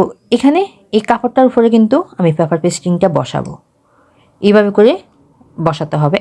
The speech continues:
একটা সাইড কিন্তু বসে, আরেকটা সাইড কিন্তু বসে না। যে সাইডটা বসে ওই সাইডটাই বসাবেন। বসানোর পরে কিন্তু আপনি আয়রন করে নেবেন। তো আমি দেখিয়ে দিচ্ছি,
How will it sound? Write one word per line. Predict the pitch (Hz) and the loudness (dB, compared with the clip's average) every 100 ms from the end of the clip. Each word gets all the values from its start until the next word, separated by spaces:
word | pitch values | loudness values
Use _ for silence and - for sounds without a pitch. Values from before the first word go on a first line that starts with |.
| 226 | -4
একটা | 226 254 | -6 -4
সাইড | 262 240 240 | -2 0 0
কিন্তু | 233 220 | 0 0
বসে, | 180 214 | 0 0
আরেকটা | 175 156 156 | -2 -4 -6
সাইড | 175 | -2
কিন্তু | 185 190 160 | 0 0 -2
বসে | 156 170 | -4 -4
না। | 202 185 | -2 0
যে | 202 | -2
সাইডটা | 180 233 226 | 0 0 0
বসে | 220 - - | -2 -4 -2
ওই | 208 | 0
সাইডটাই | 180 - 156 151 | 0 0 -2 0
বসাবেন। | - - 73 - - - - | -2 -4 -6 -10 -16 -20 -6
বসানোর | 196 262 269 262 | -4 0 0 0
পরে | 226 247 | 0 0
কিন্তু | 254 269 | 0 0
আপনি | 262 294 392 _ - | 0 -6 -6 _ -4
আয়রন | 160 151 151 | 0 0 0
করে | 139 139 | 0 0
নেবেন। | 147 - - _ _ _ _ - - _ | -2 -4 -8 _ _ _ _ -20 -20 _
তো | 220 | 0
আমি | 254 226 | 2 2
দেখিয়ে | 214 226 | 2 -2
দিচ্ছি, | 190 - | -4 -6